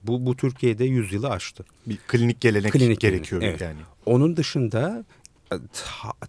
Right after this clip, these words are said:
Speaker 1: gündelik söylem içinde ruhsal hastalıkların dini veya böyle mistik bir şey gibi görülmeyip bir tür bilimsel mevzu gibi algılanması.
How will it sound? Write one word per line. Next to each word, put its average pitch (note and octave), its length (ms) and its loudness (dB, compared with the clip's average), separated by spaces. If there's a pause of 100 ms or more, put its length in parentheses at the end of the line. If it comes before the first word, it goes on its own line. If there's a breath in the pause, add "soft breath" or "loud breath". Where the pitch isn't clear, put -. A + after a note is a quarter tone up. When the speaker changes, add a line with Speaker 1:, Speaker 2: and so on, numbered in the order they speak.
(280)
Speaker 1:
gündelik A2 420 2
söylem B2 420 2
içinde F2+ 340 -6
ruhsal F#2 360 -2
hastalıkların A2 720 -2
dini G#2 460 0
veya G2 340 0 (280)
böyle F#2+ 220 -4 (420 loud breath)
mistik - 400 -6
bir - 40 -10
şey G2+ 200 -2
gibi F#2 220 -6
görülmeyip D#3 580 -4
bir C#3 60 -2
tür C#3+ 220 -2
bilimsel A#2 460 2
mevzu A#2 400 2
gibi F2 320 -6 (240)
algılanması. E2 840 -6